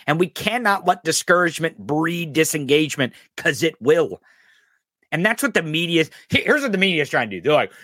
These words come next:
"You know, we gotta do," they, they're, they're in private rooms, the media, who think they control you and they control your brains and your thinking. I'm not shitting you. This is how they fucking think.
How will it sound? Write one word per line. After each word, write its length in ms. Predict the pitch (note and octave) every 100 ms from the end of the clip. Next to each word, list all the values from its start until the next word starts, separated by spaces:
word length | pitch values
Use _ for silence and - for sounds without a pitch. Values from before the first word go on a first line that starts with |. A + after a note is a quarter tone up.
| -
"You 100 | E3
know, 140 | A#3+ G#3+
we 160 | A3+
gotta 300 | G3+ G3 E3+
do," 180 | C3+ G3 G3
they, 160 | D3+ -
they're, 200 | A#2+ G3
they're 240 | G3+ A#3+ C4
in 180 | C#3 G#2+
private 540 | - F#3 A3 B3 A#3
rooms, 560 | E3 E3 A#2+ D2 - - _ -
the 80 | C#3
media, 500 | D3+ E3+ C#3 F2 - _ _ -
who 120 | E3+
think 280 | E3 F#3 G3
they 100 | F#3+
control 540 | D#3 D3 - E3+ E3
you 400 | C#3 C3+ C#3+ G2 -
and 160 | C#3+ D3+
they 80 | D3+
control 460 | D3+ - F3 E3
your 320 | C#3 C#3+ E3
brains 480 | D#3 C#3+ C#3+ C#3+ B2
and 120 | A#2+
your 180 | A2 B2
thinking. 340 | A#2+ A#2 F2+ E2
I'm 160 | E3 G#3+
not 140 | D3+
shitting 340 | - E3 A#2+
you. 80 | D#2 _ _ _ _ _ _ _
This 180 | F3 -
is 40 |
how 100 | A#3
they 120 | G3
fucking 380 | D#3 G#3+ G3 B2+
think. 380 | C#3 E3+ A#2